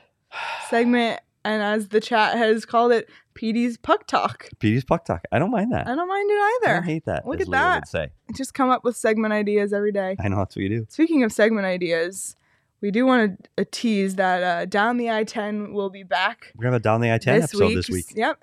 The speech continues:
Speaker 1: Uh, it's gonna be twice a month, so every other week, basically.
Speaker 2: Yep.
Speaker 1: So stay tuned for a Down the I ten segment. We should check in on the
Speaker 2: I know, they had a big
Speaker 1: Roadrunners.
Speaker 2: win last night against Abbotsford.
Speaker 1: Yeah, and
Speaker 2: The
Speaker 1: last time I
Speaker 2: Vancouver
Speaker 1: checked, they were
Speaker 2: Canucks.
Speaker 1: up three two, so I'll, I'll, uh, confirm that right now. But,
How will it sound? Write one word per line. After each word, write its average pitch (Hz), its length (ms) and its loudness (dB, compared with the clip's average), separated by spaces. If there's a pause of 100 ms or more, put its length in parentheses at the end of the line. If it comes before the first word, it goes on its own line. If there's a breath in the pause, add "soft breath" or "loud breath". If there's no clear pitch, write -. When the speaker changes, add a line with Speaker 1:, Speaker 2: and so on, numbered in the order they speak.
(160)
Speaker 1:
Uh, 208 360 0
it's - 120 -8
gonna 220 180 2
be 202 220 -2
twice 208 300 0
a 220 40 2
month, 196 300 0
so 180 340 0 (300)
every 220 260 0
other 180 200 -2
week, 190 240 -4
basically. 180 580 -2 (120)
Speaker 2:
Yep. 147 220 2
Speaker 1:
So 170 320 0
stay 208 260 0
tuned 220 500 0
for 190 160 -2
a 190 100 -4
Down 190 300 0
the 196 120 -4
I 180 100 -2
ten 180 300 -8 (380 soft breath)
segment. 185 520 2
We 196 80 -2
should 175 180 -4
check 190 240 -4
in 185 140 -4
on 165 160 -6
the 151 280 -8
Speaker 2:
I 107 60 -6
know, 143 140 2
they 123 100 2
had 107 80 2
a 107 60 -2
big 160 140 2
Speaker 1:
Roadrunners. 160 40 -2
Speaker 2:
win 156 140 4
last 120 280 2
night 143 120 2
against 110 180 0
Abbotsford. 101 580 0 (160)
Speaker 1:
Yeah, 190 380 0
and 190 160 -2
Speaker 2:
The 196 40 -2
Speaker 1:
last 214 200 2
time 269 120 2
I - 100 2
Speaker 2:
Vancouver 247 160 2
Speaker 1:
checked, 214 100 2
they 226 60 4
were 220 80 4
Speaker 2:
Canucks. 220 240 2
Speaker 1:
up - 40 -20
three 214 240 0
two, 175 300 0
so 170 140 -4
I'll, 160 480 0
I'll, 160 340 -2
uh, 151 260 -4
confirm 156 400 -8
that 143 140 -6
right 147 180 -4
now. 143 220 -4
But, 156 300 0